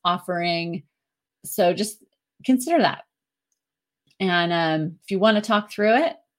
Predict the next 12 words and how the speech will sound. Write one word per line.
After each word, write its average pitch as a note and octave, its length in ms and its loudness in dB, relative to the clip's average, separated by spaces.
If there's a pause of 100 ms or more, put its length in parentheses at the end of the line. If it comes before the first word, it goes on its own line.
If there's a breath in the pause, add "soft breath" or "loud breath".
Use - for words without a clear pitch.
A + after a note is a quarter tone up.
(220)
reach G3+ 180 -2
out A3+ 200 2
to - 100 -12
me. - 260 -10 (100)
I'm F#3+ 100 -2
happy F#3+ 260 -4
to F#3 100 -2
do G3+ 160 -4
that. - 300 0 (600)
I A3 520 4 (640)
was, A3 380 2
um, F#3+ 580 2